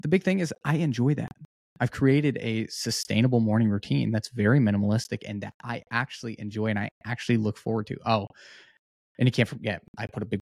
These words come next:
blanket on. I wrap myself into a big blanket and I go to work, man. I, that's my most productive couple hours of the entire day.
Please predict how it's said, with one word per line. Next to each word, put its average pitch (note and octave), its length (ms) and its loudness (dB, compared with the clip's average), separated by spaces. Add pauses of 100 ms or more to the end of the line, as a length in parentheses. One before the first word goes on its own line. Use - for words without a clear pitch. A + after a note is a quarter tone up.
blanket G#2 300 -2
on. A2 260 -8
I G#2+ 60 -6
wrap G#2 260 0
myself A2 320 0
into G#2+ 140 -4
a G2+ 60 -2
big G#2 200 -4
blanket A2 320 0
and G#2+ 100 -2
I G#2+ 140 0
go G2+ 220 -6
to F#2+ 80 -10
work, G2 500 -8
man. G#2 320 -4
I, G#2 120 -2
that's G#2 220 -4
my G#2 140 2
most A#2 420 4
productive A2+ 460 0
couple G#2+ 260 -8
hours G2 260 -2
of F#2+ 80 -4
the F#2+ 80 -2
entire F#2+ 340 -4
day. - 220 -8